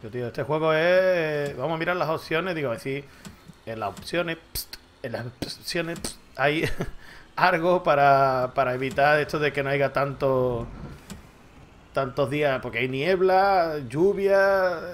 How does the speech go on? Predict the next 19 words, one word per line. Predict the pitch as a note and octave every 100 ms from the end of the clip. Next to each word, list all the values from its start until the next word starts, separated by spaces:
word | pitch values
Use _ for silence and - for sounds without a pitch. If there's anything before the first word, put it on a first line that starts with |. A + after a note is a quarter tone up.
| D#3
la | B2 G#2+
madre | D3 F3
que | E3+
parió, | - B2 F3 E3+
tío. | D#3 F3+ C3+ F#2 - - - - - _ - - - _ _ _ - -
No | A#2+
sé, | - D#3
vamos, | D#3 F3+
aquí | B2+
en | C#3
Sevilla | D3 D#3 F#3+
no | C#3+
es. | F#3+ - - - - - - - - - - - - - - - - - - - - - -
Aquí |
en | B2
Sevilla | B2+ C#3+ D#3
no |
llueve | C#3+ C#3 C#3
tanto. | F#3+ - A#2+